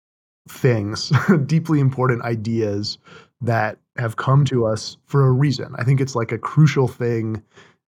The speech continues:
in a free society. And I think it's a crucial thing for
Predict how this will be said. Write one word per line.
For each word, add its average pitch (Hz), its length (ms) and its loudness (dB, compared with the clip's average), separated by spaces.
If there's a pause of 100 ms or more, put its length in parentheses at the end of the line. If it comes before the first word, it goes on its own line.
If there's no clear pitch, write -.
(120)
in 135 140 6
a 113 100 2
free 123 220 0
society. 139 680 2 (320)
And 135 100 2
I 120 60 4
think 180 160 0
it's 139 120 2
a 135 40 2
crucial 165 360 2
thing 120 520 -2
for 117 840 0